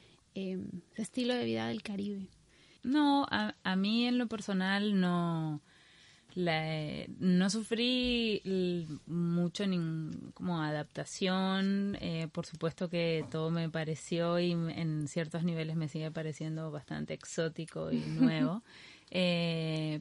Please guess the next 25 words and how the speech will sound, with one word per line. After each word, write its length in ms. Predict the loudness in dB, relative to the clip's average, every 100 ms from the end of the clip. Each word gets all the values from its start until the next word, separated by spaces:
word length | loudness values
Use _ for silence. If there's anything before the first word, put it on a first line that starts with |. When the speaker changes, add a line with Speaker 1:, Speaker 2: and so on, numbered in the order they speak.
| -2
Speaker 2:
pero 600 | 0 2 0 0 -2 -2
como 240 | 0 0
justamente 520 | 0 -4 0 0 0 0
yo 180 | 0
estaba 420 | -2 0 2 2 0
queriendo 560 | -2 0 0 -2 -4 _ _ _ -20 -12
salir 540 | -2 2 4 4 4
de, 300 | 4 4 2
de 120 | 0
una 200 | 0 -2
ciudad 300 | -2 -2 -2 -2
tan 220 | -2 0
grande, 760 | 0 0 0 -2 -2 -4 -6 -8 -18 -20 -14 0
de 140 | 0
tanto 440 | 2 2 2 0 0
cemento, 800 | 0 2 2 2 0 0 -4
queriendo 420 | -4 -4 -2 -2 -4
estar 240 | -4 -4
más 180 | -4 -4
cerca 240 | -6 -6
de 80 | -4
la 120 | -4
naturaleza, 800 | -4 -6 -6 -2 0 -2 -2 -8
pasar 380 | -6 -6 -4 -2
a, 180 | -2